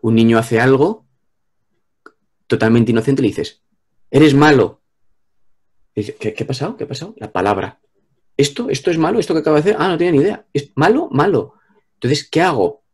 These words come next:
Vivo una experiencia acorde a la palabra que he calificado. Vivo mis calificaciones. Experimento mis calificaciones internas. Por eso el sistema de pensamiento egoico que te dice, "no soy suficiente", estás calificando,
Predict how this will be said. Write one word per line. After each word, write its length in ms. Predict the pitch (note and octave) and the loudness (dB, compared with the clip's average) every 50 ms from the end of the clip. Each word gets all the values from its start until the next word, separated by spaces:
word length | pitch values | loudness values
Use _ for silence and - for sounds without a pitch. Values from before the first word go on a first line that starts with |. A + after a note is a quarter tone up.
| _ _ | _ _
Vivo 260 | C3+ C#3 D3 C3 D3 | 2 4 4 4 4
una 100 | D#3 D3+ | 2 0
experiencia 560 | D3+ - - E3 D#3 D#3 E3+ E3+ E3 - D#3 | 0 -2 -2 -2 0 0 -2 -2 -4 -6 -6
acorde 240 | - D#3+ D3+ D#3 D3+ | -6 -4 -4 -2 -2
a 40 | B2+ | -2
la 100 | A#2+ B2 | -2 -2
palabra 320 | A#2 C3+ C#3+ D3 C3 A#2 | -2 -2 -2 -2 -4 -6
que 80 | A#2+ A2 | -6 -4
he 20 | |
calificado. 560 | - F2+ F2+ F2 - - - - - - - _ _ _ _ _ _ _ _ _ _ _ | -4 -4 -6 -6 -8 -10 -10 -12 -12 -14 -18 _ _ _ _ _ _ _ _ _ _ _
Vivo 240 | - B2+ C#3 C#3+ D3 | 0 2 2 4 4
mis 160 | D3 B2+ A#2+ | 2 2 0
calificaciones. 920 | - - F#2+ F#2+ F#2+ - E2+ - - - B2+ - - - - - - - _ _ _ _ _ _ _ _ _ _ _ _ _ _ _ _ _ _ _ _ _ _ _ _ _ _ | 0 -2 -4 -4 -4 -6 -8 -8 -8 -8 -8 -8 -8 -10 -14 -18 -20 -20 _ _ _ _ _ _ _ _ _ _ _ _ _ _ _ _ _ _ _ _ _ _ _ _ _ _
Experimento 720 | - B2+ - - - - - A2 A2 G#2+ A2 C#3+ D3 - D3 | -2 -2 -2 -2 0 0 0 2 2 2 0 0 -2 -2 -2
mis 140 | C3 A#2+ - | -2 -2 -2
calificaciones 720 | - F#2 F2+ F2 - - - F2+ - - - - - - | -4 -4 -4 -4 -6 -6 -8 -6 -6 -6 -6 -6 -8 -10
internas. 420 | - - - - - - - - - - G#2 - _ _ _ _ | -10 -10 -10 -10 -12 -14 -18 -20 -20 -20 -20 -20 _ _ _ _
Por 120 | - G2 G2+ | 0 0 0
eso 120 | A#2+ D3 | 0 0
el 60 | C3+ | -2
sistema 260 | - G#2+ - B2 B2 B2+ | -2 -4 -2 -2 -2 -2
de 40 | |
pensamiento 400 | B2+ C3+ B2+ C3+ C3+ C3+ - - | 0 0 0 0 -2 -2 -2 0
egoico 260 | B2+ C3 C3 C3 C3+ C3 | 0 0 0 0 0 -2
que 80 | C3 | -2
te 80 | B2+ A2 | -2 -4
dice, 220 | G#2 G2+ - G2+ | -2 0 0 0
"no 140 | G#2+ B2 C3 | 2 2 2
soy 140 | - D3+ C#3 | 2 0 0
suficiente", 760 | - - C#3 - A2+ G#2+ - D3+ E3 D#3 C#3 - - - _ _ _ _ _ - | 0 -2 -4 -2 -4 -4 -4 -4 -4 -2 -2 -2 -4 -4 _ _ _ _ _ -20
estás 560 | - - - A2+ A2+ D#3 - - - - _ _ _ _ _ _ _ _ | -18 -10 -6 -6 -4 -4 -6 -10 -14 -16 _ _ _ _ _ _ _ _
calificando, 920 | - G2+ F#2 F#2 F#2 - - F#2 - - - B2 D#3 C#3+ F2+ - - _ | -4 -4 -2 -2 -4 -6 -6 -8 -8 -6 -6 -6 -6 -6 -8 -8 -10 _